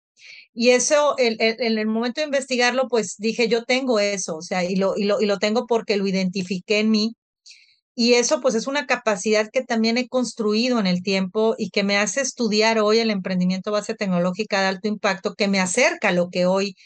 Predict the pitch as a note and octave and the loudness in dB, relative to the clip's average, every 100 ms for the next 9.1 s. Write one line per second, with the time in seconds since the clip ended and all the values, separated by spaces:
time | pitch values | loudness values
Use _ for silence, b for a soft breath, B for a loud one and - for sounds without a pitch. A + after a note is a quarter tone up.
0 | B B B B G3+ G3+ A3 A3 G3 F#3+ | B B B B 0 2 2 0 0 0
1 | F#3 F#3+ G3+ A#3+ A#3+ A#3 A3 G#3 F#3+ F#3+ | 2 2 2 0 0 0 0 -2 0 0
2 | G3+ A3+ G#3 F#3+ F3+ F3+ F#3+ G3+ G#3 _ | -2 -4 -4 -2 0 2 2 0 -6 _
3 | _ b b - A#3+ A#3 A3 G#3 F3+ G3+ | _ b b -4 -2 0 -2 -2 -2 -2
4 | G3+ G#3 A#3+ A3+ F#3+ F#3+ F3+ F3 G3 F#3+ | 2 2 2 0 -2 -4 -4 -2 -2 -4
5 | A3 G3+ G#3 A3 - G3+ F3+ F3+ - F#3+ | -2 0 0 -2 -4 -2 -2 -4 -2 0
6 | G3+ G#3+ A3 A3 G#3+ A#3+ G#3 F3+ G3+ F#3+ | 2 2 2 0 0 -2 -2 -4 -4 -4
7 | G3+ G#3 G3+ G3+ F#3 F#3 F#3 F#3+ F#3+ G3 | -4 -4 -4 -2 0 0 0 -2 0 2
8 | F3+ F3+ F3+ G3 F#3 F#3 F3 F3+ E3+ F3 | 2 2 2 0 -4 -6 -4 -4 -2 -2
9 | D3+ | -4